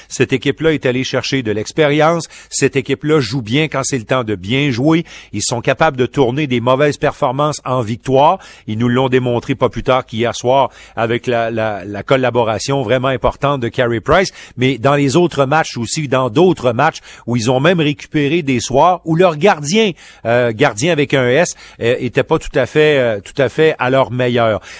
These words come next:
Euh, ce qui a fait dire à, à Shea Weber que l'équipe est bien positionnée, le défi va être encore plus grand, comme le disait Claude Julien hier en deuxième moitié de saison.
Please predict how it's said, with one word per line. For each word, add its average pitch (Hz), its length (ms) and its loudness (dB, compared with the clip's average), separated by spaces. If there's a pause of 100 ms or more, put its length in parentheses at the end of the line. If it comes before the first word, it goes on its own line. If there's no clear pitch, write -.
(120)
Euh, 120 220 0 (160)
ce - 100 -4
qui 165 100 0
a 175 60 4
fait 180 160 0
dire 160 300 -2
à, 135 160 2
à 120 200 -4
Shea 160 240 -2
Weber 143 440 0
que - 80 -2
l'équipe 127 480 -2
est 117 80 -2
bien 135 260 0
positionnée, 147 720 0 (280)
le 117 160 2
défi 131 260 -2
va 135 160 2
être 123 100 -4
encore 127 360 0
plus 131 260 -2
grand, 139 340 2
comme 131 200 0
le 131 140 2
disait 113 300 -2
Claude 135 240 -4
Julien 123 340 -4
hier 139 360 0 (300)
en 165 180 2
deuxième 151 380 0
moitié 139 320 -2
de - 40 -16
saison. 131 460 2